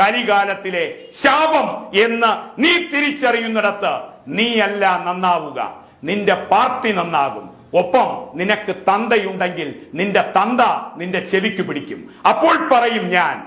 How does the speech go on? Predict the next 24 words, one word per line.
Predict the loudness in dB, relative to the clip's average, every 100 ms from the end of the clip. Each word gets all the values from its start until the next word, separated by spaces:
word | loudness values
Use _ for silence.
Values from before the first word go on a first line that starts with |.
| -12 -8
ഇപ്പോൾ | 0 2
നീ | 2 -2
ചോദിച്ചല്ലോ | -2 -2 -2 -4 -2 -2
നിനക്ക് | 0 -2 0 0
മാത്രമാണോ | 0 0 -2 0 0 0
ചോദിച്ചു | -4 -6 -6 -8 -10 -8
ഇങ്ങനെ | -4 -2 0
തോന്നുന്നത്, | 0 0 0 -2 -6 -6 -8 -6 0
അപ്പോൾ | 2 4 4 2 0
പറയും | 0 -2 -6 -8
എസ് | -8 -4
വി | -6
പ്രദീപ് | -4 -4 -2 0
എന്ന | 2
മാധ്യമപ്രവർത്തകൻ, | 2 0 -2 -6 -4 -2 -2 -2 -2 -8 -16 -6
നിനക്കു | 0 0 0 0
മാത്രമേ | 0 2 0 0 -4 -2 -2 -4 -4
തോന്നുകയുള്ളൂ, | -4 -2 -2 -2 -4 -6 -10 -14 -6
നിന്റെ | 0 2 2
തന്തയ്ക്കു | 0 2 0 2 0 0 0 -4
പോലും | -2 2 2 2 -6 -6
തോന്നില്ലടാ. | -4 -2 -4 -4 -2 -2 -6 -16 -4 0
അതാണ് | 4 4 2 0 -4 -2 0
പറയുന്നത്. | 0 0 -6 -10